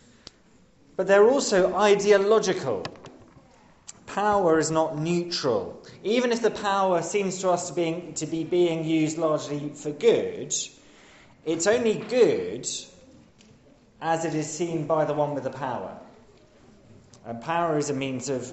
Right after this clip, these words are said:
uh, controlling to one's own ends. For instance, the U S A uses its military power for self-protection and influencing the global political scene. And the U K government,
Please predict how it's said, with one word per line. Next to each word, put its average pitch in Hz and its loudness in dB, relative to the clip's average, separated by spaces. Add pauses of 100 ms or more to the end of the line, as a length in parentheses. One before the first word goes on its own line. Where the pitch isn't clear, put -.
uh, 127 -2
controlling 151 2
to 131 -2
one's 127 -4
own 117 -2
ends. 107 -6 (180)
For 196 4
instance, 180 0
the 165 -4
U 175 4
S - 2
A 117 0
uses 143 -2
its 131 -10
military 143 -6 (360)
power 127 0
for 117 -2
self-protection 120 -2
and 127 -8
influencing 131 -6 (340)
the 117 -10
global 117 -2 (220)
political 113 -8
scene. 95 -10 (800)
And 117 -12
the 131 -6
U 143 -4
K 139 -2
government, 147 -4